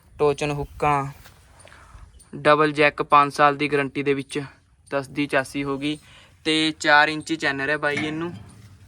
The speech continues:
ਚੈੱਕ ਕਰੋ। ਚੈਨਰਾਂ 'ਤੇ ਵੀ ਮੋਹਰ ਮਿਲੂਗੀ, ਬੱਤਿਆਂ 'ਤੇ ਵੀ, ਐਂਗਲਾਂ 'ਤੇ ਵੀ ਆਈ ਐਸ ਆਈ ਦੀ ਮੋਹਰ ਮਿਲੂਗੀ।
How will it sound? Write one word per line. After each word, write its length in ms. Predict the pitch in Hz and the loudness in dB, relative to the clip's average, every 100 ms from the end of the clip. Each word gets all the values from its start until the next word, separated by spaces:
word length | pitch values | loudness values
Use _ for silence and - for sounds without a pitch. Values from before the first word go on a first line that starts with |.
| - - - - - - - | -20 -20 -20 -20 -20 -12 -10
ਚੈੱਕ 240 | - 139 - | -10 -10 -6
ਕਰੋ। 320 | 143 147 143 - - - - - - - - _ _ - _ _ _ | -4 -4 -8 -12 -20 -20 -20 -20 -20 -20 -20 _ _ -20 _ _ _
ਚੈਨਰਾਂ 380 | 160 151 156 156 | -4 -2 -2 -2
'ਤੇ 100 | 160 | 0
ਵੀ 120 | 175 | -2
ਮੋਹਰ 280 | 175 160 156 | 0 0 0
ਮਿਲੂਗੀ, 400 | 151 151 156 165 | -2 0 0 2
ਬੱਤਿਆਂ 440 | 151 143 - 143 | 2 0 -2 -2
'ਤੇ 120 | 147 147 | 0 -2
ਵੀ, 240 | 156 160 - - - - | -2 -6 -12 -20 -20 -4
ਐਂਗਲਾਂ 380 | 143 143 143 143 | -2 -2 -2 -2
'ਤੇ 120 | 143 | -4
ਵੀ 140 | 143 160 | -6 -2
ਆਈ 240 | 147 147 147 | 0 0 -2
ਐਸ 180 | - | -2
ਆਈ 120 | 143 143 | -4 -4
ਦੀ 80 | |
ਮੋਹਰ 240 | 143 143 147 | -6 -6 -6
ਮਿਲੂਗੀ। 460 | 147 135 156 160 | -6 -6 -6 -10